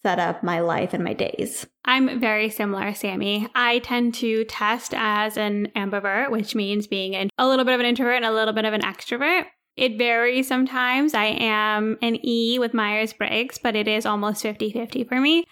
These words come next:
Speaker 2: And when I take quizzes, sometimes I notice it depends on my mood will affect how I'm doing. If I've been doing a lot of things and I'm a little bit socially exhausted, I'll tend to test intro-, introverted.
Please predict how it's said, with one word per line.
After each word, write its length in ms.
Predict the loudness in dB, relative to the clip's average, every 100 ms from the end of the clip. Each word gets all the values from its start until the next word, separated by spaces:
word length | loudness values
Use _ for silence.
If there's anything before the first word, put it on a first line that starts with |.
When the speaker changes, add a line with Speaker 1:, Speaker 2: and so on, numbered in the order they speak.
| 0
Speaker 2:
And 140 | 2
when 100 | 4
I 100 | 2
take 200 | 2 0
quizzes, 420 | 2 0 2 0 0
sometimes 380 | -2 0 2 0 2 2
I 100 | 4
notice 340 | 4 2 2
it 100 | 2
depends 360 | 0 0 2 2
on 160 | 2
my 160 | 2 2
mood 560 | 2 2 2 2 2
will 400 | 2 2 0 -2 -6 _
affect 400 | -4 0 -2 -2
how 140 | 0 0
I'm 140 | 0
doing. 320 | -2 -2 -4 -4
If 140 | -2 2
I've 160 | 2
been 140 | 2 2
doing 200 | 2 4
a 60 |
lot 160 | 2 2
of 120 | 2
things 460 | 4 4 4 4 2
and 80 | 2
I'm 60 |
a 80 | 2
little 160 | 2 2
bit 160 | 0
socially 360 | 0 -2 0 0
exhausted, 580 | 2 2 2 2 0 2
I'll 120 | 0
tend 220 | 0 0
to 60 | 2
test 320 | 2 0 0
intro-, 380 | 2 2 2 0
introverted. 680 | 0 2 2 2 2 2